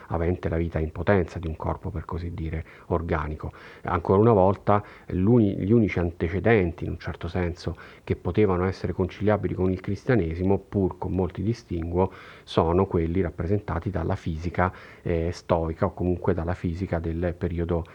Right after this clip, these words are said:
ellenistico. Non è un caso che, ehm, nei mo-, tra i momenti di contatto, di sovrapposizione, eh, tra il cristianesimo e la filosofia antica, uno sia costituito da un famoso, in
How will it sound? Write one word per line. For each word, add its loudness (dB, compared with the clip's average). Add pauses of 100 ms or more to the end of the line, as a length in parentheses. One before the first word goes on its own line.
ellenistico. -2 (680)
Non 2
è 6
un 4
caso 2 (440)
che, 2
ehm, -6
nei 2
mo-, -2
tra 2
i 4
momenti 2
di -4
contatto, 0
di -4
sovrapposizione, -2 (100)
eh, -4
tra 2
il -4
cristianesimo 0
e 2 (240)
la -2
filosofia -2
antica, 0 (280)
uno 6
sia 0
costituito 0 (200)
da 0
un 2
famoso, 2 (140)
in -14